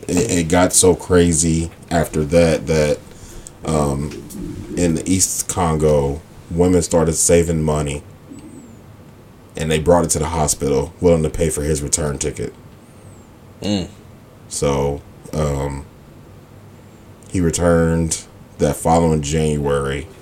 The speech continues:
Speaker 1: and resumed his work at that hospital. So, um, we wanna give a shout out to Denis Mukwege, if I'm pronouncing that right.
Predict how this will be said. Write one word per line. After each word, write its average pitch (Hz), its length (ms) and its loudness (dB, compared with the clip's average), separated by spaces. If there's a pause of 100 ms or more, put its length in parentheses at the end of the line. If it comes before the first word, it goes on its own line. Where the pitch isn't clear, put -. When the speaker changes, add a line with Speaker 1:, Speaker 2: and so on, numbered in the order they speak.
Speaker 1:
and 78 140 -4
resumed 71 380 -4
his 71 180 -8
work 71 240 -4
at 71 80 -6
that 73 160 -4
hospital. - 560 -4 (1500)
So, 71 560 0 (120)
um, 71 500 -4 (320)
we 82 60 0
wanna 82 200 4
give 80 140 4
a 76 40 -2
shout 82 220 2
out 78 280 2 (140)
to 78 100 -4
Denis 76 640 0 (180)
Mukwege, 76 920 -2
if 67 160 -6
I'm 71 100 -6
pronouncing 73 400 -4
that 69 140 -2
right. 67 340 -4